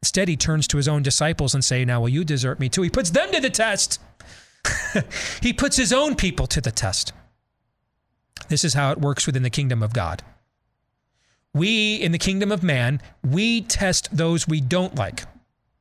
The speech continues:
because it gives us self-righteous justification to continue not liking them. In the kingdom of God, he puts his own to the test. The Lord chastens those whom he loves.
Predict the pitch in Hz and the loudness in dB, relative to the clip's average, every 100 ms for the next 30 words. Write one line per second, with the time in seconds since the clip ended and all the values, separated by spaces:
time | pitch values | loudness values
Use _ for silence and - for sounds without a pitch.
0 | _ _ _ _ _ 143 147 143 156 135 | _ _ _ _ _ 0 2 2 0 2
1 | 147 - 143 127 135 147 147 - 147 139 | 0 0 0 2 0 2 0 0 0 0
2 | 123 123 131 123 - 117 131 117 107 143 | -2 0 0 0 -2 -2 -2 -2 -2 -2
3 | 131 143 107 80 - - - - - - | -2 0 -4 -4 -10 -12 -10 -8 -8 -2
4 | 160 165 196 190 175 160 226 165 101 - | 0 0 2 2 2 2 2 2 -2 -6
5 | - _ _ _ _ _ _ _ _ _ | -12 _ _ _ _ _ _ _ _ _
6 | _ _ _ _ _ - 175 185 - 160 | _ _ _ _ _ -2 0 0 0 0
7 | 151 170 180 127 113 117 98 - 135 147 | 2 0 0 0 0 0 0 0 0 0
8 | 147 - 175 185 - 156 117 131 123 131 | 0 0 0 0 0 0 0 0 0 0
9 | 117 107 98 104 - | 0 0 -2 -2 -4